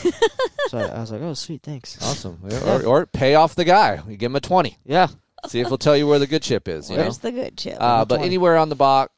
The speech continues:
Speaker 3: from right of the box is pretty good. So you will have to lean extremely forward on the gate 'cause you will have mass traction.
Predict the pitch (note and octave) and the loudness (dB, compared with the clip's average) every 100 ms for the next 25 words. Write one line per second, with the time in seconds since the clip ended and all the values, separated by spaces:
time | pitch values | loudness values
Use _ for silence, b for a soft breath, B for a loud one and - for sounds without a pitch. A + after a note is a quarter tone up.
0 | - - B2+ B2+ B2+ B2 A#2 A2+ - G2+ | -18 -12 -4 2 2 2 2 0 -2 -10
1 | B2+ A2 G#2+ G#2 G2+ - G#2 F#2+ - _ | -8 -4 -2 -2 -2 -2 0 -2 -6 _
2 | _ - A2+ B2 B2+ - A2+ A#2 A#2 G#2+ | _ -6 2 2 2 -2 -4 -4 -6 -8
3 | - - C3 C3 B2+ - A#2+ B2 A#2 - | -10 -10 -8 -6 -8 -6 -2 0 0 -2
4 | A2 G#2+ F#2+ A2 G#2+ - F#2+ G2+ G#2+ G#2+ | -6 -6 -6 -4 -4 -8 -10 -6 -4 -2
5 | G2+ G2+ G2 - - A2 - - F#3 | -4 -6 -10 -10 -6 -6 -6 -12 -12